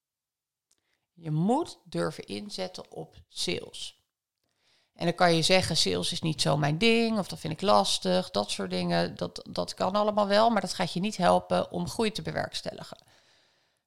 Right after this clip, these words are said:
Als je constant bezig blijft met de achterkant van jouw bedrijf, samenwerkingspartners, ehm, aansluiten, o-,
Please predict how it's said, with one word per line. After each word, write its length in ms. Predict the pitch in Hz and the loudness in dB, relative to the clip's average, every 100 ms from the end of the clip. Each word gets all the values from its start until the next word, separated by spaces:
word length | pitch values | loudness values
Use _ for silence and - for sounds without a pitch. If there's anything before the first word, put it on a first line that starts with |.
| _ | _
Als 140 | 220 208 | 2 2
je 100 | 202 | 0
constant 440 | 214 226 226 180 | 0 2 2 2
bezig 300 | 196 208 - | 2 0 0
blijft 220 | 202 196 | 2 2
met 100 | 180 | 0
de 100 | - | 0
achterkant 520 | - - 208 196 180 | -2 -2 -2 2 2
van 120 | - 160 | 2 0
jouw 160 | 156 | 0
bedrijf, 500 | - 214 226 226 226 | 2 4 8 8 6
samenwerkingspartners, 1300 | - 208 202 202 202 190 - 202 190 190 190 190 - - | 4 4 6 4 2 0 4 4 4 4 4 4 0 -2
ehm, 480 | 165 165 165 165 165 - _ _ _ _ _ _ - | -2 -2 0 -2 -4 -8 _ _ _ _ _ _ -12
aansluiten, 1200 | - 196 202 - 190 185 185 180 175 175 175 175 - | 0 2 4 2 4 4 2 2 2 4 4 4 4
o-, 340 | 220 202 180 | 2 2 -2